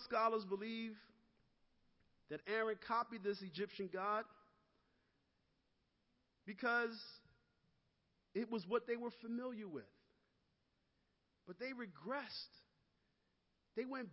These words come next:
back to being slaves again to images instead of allowing themselves to worship God freely.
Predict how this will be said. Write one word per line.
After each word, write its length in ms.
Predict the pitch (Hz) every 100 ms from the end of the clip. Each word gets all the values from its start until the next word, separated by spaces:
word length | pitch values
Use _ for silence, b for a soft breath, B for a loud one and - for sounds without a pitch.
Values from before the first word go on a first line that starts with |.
| 123
back 260 | 247 285 269 -
to 80 | 226
being 260 | 247 262 247 - -
slaves 480 | 240 269 285 214 156 -
again 600 | 196 147 285 254 208 233 - _ _ _ -
to 60 | - -
images 480 | 285 330 214 214 120 - - - _ _ _ _ _ _ _ _ _ -
instead 460 | 226 - - 277
of 80 | 277
allowing 520 | 247 233 262 302 311
themselves 520 | 269 247 - 247 240 214
to 100 | 247 208
worship 360 | 226 277 - 233 165
God 220 | 233 226 - -
freely. 380 | 269 294 226